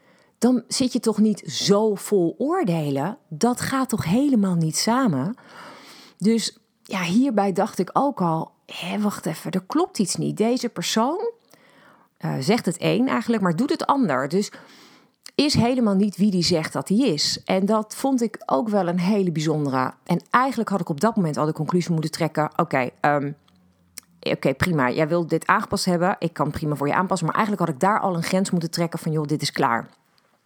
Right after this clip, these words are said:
Nee hoor, mijn ego nam het weer over. En die dacht: "Nee joh, we gaan nog even door. We gaan nog even door met dat volgende plan." Ehm, nou, en ik heb dat, eh, gedaan, ehm,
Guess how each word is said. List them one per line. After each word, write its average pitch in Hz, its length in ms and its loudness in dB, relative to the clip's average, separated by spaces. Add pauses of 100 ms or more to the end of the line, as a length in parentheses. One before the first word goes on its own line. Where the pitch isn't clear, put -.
(600)
Nee 165 180 2
hoor, 151 260 0 (300)
mijn 143 180 -2
ego 160 220 0
nam 156 140 2
het 160 100 -2
weer 165 200 2
over. 151 340 0
En 160 60 -2
die 151 80 -2
dacht: 143 220 0
"Nee 190 240 -4
joh, 190 180 0
we 165 60 2
gaan 170 160 -2
nog 170 120 -2
even 156 240 0
door. 147 220 2
We 156 60 0
gaan 160 240 0
nog 156 120 -2
even 156 220 0
door 147 180 0
met 147 100 0
dat 151 140 -2
volgende 143 340 -2
plan." 123 300 0 (800)
Ehm, 180 440 4 (880)
nou, 147 140 2
en 131 60 -2
ik 147 100 -2
heb 165 140 2
dat, 143 220 0
eh, 143 160 0
gedaan, 160 400 2
ehm, 135 580 0